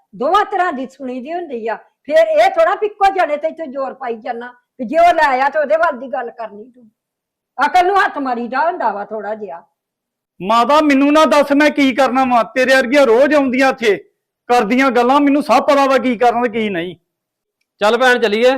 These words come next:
Speaker 3: ਭਾਈ ਨੂੰ ਕਰਦੇ ਜਾ ਕੇ ਫੋਨ ਵੀ ਆਪਣੀ ਮਾਂ ਛੱਡੀ, ਭੈਣ ਸਾਡੀ ਦਾ ਖੂਨ ਪੀਣ ਵਾਸਤੇ ਛੱਡੀ ਆ।
Speaker 1: ਵੇ ਜਾ, ਲੈ ਜਾ, ਆ ਵੇ, ਮੈਂ ਤਾਂ ਨਹੀਂ ਸਾਡੇ ਗਲੋਂ ਲਾ, ਮਰਨਾ ਤੇ ਤੁਹਾਡੇ ਘਰ ਜਾ ਕੇ ਮਰੇ, ਸਾਨੂੰ ਕਾਹਨੂੰ ਬਣਾਉਣ ਲੱਗੀ ਆ? ਅਜੇ ਅਸੀਂ ਕੁਛ ਕੀਤਾ ਵੀ ਨੀਗਾ ਤੇ ਤੂੰ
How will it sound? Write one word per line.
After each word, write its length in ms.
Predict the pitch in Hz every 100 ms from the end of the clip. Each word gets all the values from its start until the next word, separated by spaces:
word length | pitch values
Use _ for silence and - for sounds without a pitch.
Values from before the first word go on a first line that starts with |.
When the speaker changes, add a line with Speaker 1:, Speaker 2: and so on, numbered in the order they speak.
| 254 - _
Speaker 3:
ਭਾਈ 140 | 190 190
ਨੂੰ 140 | 185
ਕਰਦੇ 220 | 190 180
ਜਾ 160 | 208 202
ਕੇ 120 | 208
ਫੋਨ 260 | 180 190 220
ਵੀ 360 | 247 226 196 _ _ _ _ _
ਆਪਣੀ 260 | 190 185 220
ਮਾਂ 240 | 202 202
ਛੱਡੀ, 260 | 196 196 220
ਭੈਣ 220 | 214 208
ਸਾਡੀ 240 | 175 180
ਦਾ 120 | 185 190
ਖੂਨ 200 | 180 196
ਪੀਣ 160 | 214
ਵਾਸਤੇ 300 | 233 233 269
ਛੱਡੀ 280 | 247 254 262
ਆ। 60 | 277
Speaker 1:
ਵੇ 280 | 233 370
ਜਾ, 160 | 269 311
ਲੈ 280 | 440 523 415 294
ਜਾ, 120 | 269 247 - _ 254
ਆ 180 | 330 381
ਵੇ, 160 | 370 311 240 - 240
ਮੈਂ 180 | 320
ਤਾਂ 160 | 320 370
ਨਹੀਂ 120 | 440
ਸਾਡੇ 280 | 392 440 392 285
ਗਲੋਂ 320 | 320 320 320
ਲਾ, 320 | 285 311 311 - _ 214
ਮਰਨਾ 460 | 277 320 320 349
ਤੇ 140 | 381 480
ਤੁਹਾਡੇ 360 | 466 392 302
ਘਰ 280 | - 403 392
ਜਾ 180 | 320 269
ਕੇ 160 | 294
ਮਰੇ, 380 | 311 277 247 302 226 - _ -
ਸਾਨੂੰ 260 | - 330 359
ਕਾਹਨੂੰ 300 | 381 403 381
ਬਣਾਉਣ 380 | 392 392 359
ਲੱਗੀ 360 | 285 202 233 254
ਆ? 80 | 226 - _ -
ਅਜੇ 80 | 339
ਅਸੀਂ 220 | 403 392
ਕੁਛ 160 | 392 392
ਕੀਤਾ 520 | 370 349 285 320 330
ਵੀ 60 | 359
ਨੀਗਾ 280 | 330 285 285
ਤੇ 340 | - _ 349
ਤੂੰ 180 | 349